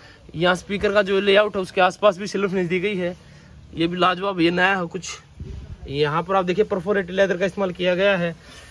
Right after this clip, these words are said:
Piano Black finish दी गई है, Infinity की badging है, क्योंकि Infinity का जो music system है, as it is मिलेगा आपको, और ज़बरदस्त sound output है इसका, तो वहाँ कोई दिक्कत नहीं है। जो चीज़ मुझे थोड़ी सी लगती थी पहले, वो as it is maintain है दोस्तों। Under thigh space थोड़ा सा कम महसूस होता है। मेरी जो height है five foot ten inch है,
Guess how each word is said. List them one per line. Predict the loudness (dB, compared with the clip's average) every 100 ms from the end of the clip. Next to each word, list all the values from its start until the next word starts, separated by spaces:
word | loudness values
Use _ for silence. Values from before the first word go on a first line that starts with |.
| -14 -2
Piano | 0 2
Black | 2 0
finish | -2 -4
दी | -2
गई | -2 -2
है, | -2 -4 -4
Infinity | -8 -4 0 0
की | 2
badging | 2 2 0
है, | -2
क्योंकि | 2 2
Infinity | 4 2 2
का | 2
जो | 2
music | 0 -2
system | -4 0
है, | 2 2
as | 2
it |
is | 0
मिलेगा | 2 4 4
आपको, | 0 0
और | -2
ज़बरदस्त | 0 2 4 6
sound | 6 6
output | 4 0 -4
है |
इसका, | -4 -6 -10 -16 -12
तो | -2
वहाँ | 2 2
कोई | 2 0
दिक्कत | 0 -2
नहीं | -2 -4
है। | -8 -12 -16 -6
जो | 4 4
चीज़ | 4
मुझे | -2 -2
थोड़ी | 4 4 6
सी | 4
लगती | 2 2
थी | 4
पहले, | 4 4 4
वो | 6 4
as | 4
it | 0
is | 0
maintain | 0 4 4
है | 4
दोस्तों। | 0 -6 -12 -14 -8 0
Under | 2 2
thigh | 4 2
space | 4 2 2
थोड़ा | 2 2
सा | 0
कम | 0
महसूस | 0 -2 -4
होता | -4 -4
है। | -6
मेरी | -6 -6
जो | 0
height | 2 2 0
है |
five | -2 -2 -2
foot | -2
ten | -2 0
inch | -2
है, | -4